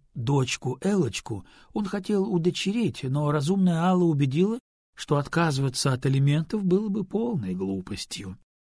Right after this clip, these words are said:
Теперь он имел все, о чем мечтал. Хорошую уютную квартиру, прекрасную верную жену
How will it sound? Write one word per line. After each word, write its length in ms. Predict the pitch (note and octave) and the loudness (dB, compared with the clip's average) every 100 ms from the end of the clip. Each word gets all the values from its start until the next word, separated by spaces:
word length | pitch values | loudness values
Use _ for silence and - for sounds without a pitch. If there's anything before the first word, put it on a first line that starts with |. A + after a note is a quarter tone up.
| _ _ _ _ _ _ - | _ _ _ _ _ _ -12
Теперь 240 | - B3 | -2 2
он 140 | F#3+ F3 | 4 4
имел 200 | F3 D3+ | 4 2
все, 360 | - - F3+ | -2 2 2
о 100 | D#3+ | 2
чем 240 | - C#3 B2 | -2 -2 -2
мечтал. 540 | A2+ - - F2+ - _ _ _ _ _ | -4 -8 -8 -10 -10 _ _ _ _ _
Хорошую 600 | - G#3 A3 - C3 A2+ | 0 2 2 -2 -4 -4
уютную 540 | C3+ A2 A#2 - A#2 A2+ | -4 -4 -4 -6 -8 -4
квартиру, 500 | B2 B2+ G3 F#3 F3 _ _ _ _ - | -6 -4 -2 -2 -2 _ _ _ _ 0
прекрасную 680 | D#3 F#3 G3+ F3+ C#3+ C3+ | 0 2 -2 -2 0 0
верную 440 | B2+ C#3+ C3+ D3 C#3+ | 4 4 4 2 2
жену 280 | F3+ A#3 | 0 0